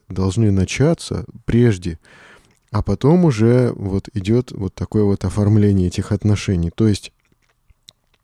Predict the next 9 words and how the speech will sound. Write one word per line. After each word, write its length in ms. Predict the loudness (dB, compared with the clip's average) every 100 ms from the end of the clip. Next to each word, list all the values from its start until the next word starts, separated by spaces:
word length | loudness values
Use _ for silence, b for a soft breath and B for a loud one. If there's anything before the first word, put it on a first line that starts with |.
| -18
сперва 460 | -10 0 2 4 2
человек 420 | 2 -2 -2 -2
об-, 120 | -6 -4
обретает 520 | 0 0 2 0 0
веру, 440 | 2 4 6 4 -2 B B B B B
э, 300 | -2 -2 -2
сперва 420 | -2 0 2 2
человек, 540 | 0 0 0 0 -2 -2
э, 480 | -2 0 0 -2